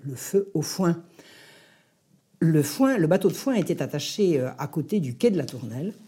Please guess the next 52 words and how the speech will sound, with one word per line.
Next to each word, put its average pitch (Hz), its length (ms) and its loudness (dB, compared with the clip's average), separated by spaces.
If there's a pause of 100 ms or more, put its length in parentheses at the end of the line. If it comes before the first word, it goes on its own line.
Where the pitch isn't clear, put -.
(760)
et 185 320 0
un 135 200 -4
incendie 160 480 -6
s'est 139 160 -8
déclenché. 127 640 -10 (100)
Les 139 120 0
marchands 196 360 0
de 160 80 2
bois 160 280 2
qui 135 200 -8
avaient 131 160 -4
leur 117 160 -8
stock 147 260 -4
de 139 120 -4
bois, 131 380 -6 (140)
euh, 123 100 -10 (880)
à 131 80 -8
côté, 175 480 -2 (560)
craignant 214 420 10
pour 143 140 -2
leur 123 180 -2
pile 151 180 -4
de 135 100 -2
bois, 156 260 2
qui 131 140 -10
était 120 120 -10
quand 117 160 -12
même 135 260 -4
leur, 117 120 -14
euh, 120 400 -16
c'est, - 200 -16
c'était 127 280 -12
des 120 100 -12
piles 156 180 -6
de 135 80 -6
bois 139 200 -4
gigantesques 131 680 -8
qui - 80 -12
représentaient, 123 720 -8
euh, 131 40 -12 (440)
non 156 160 0
seulement 165 400 2
le 139 140 2
bois 120 200 2
pour 127 140 -10
chauffer 123 300 -8
la 135 100 -6
ville, 143 240 -4
mais 123 100 -6
également 139 320 -2
leur 123 180 -2
gagne-pain, 139 560 -2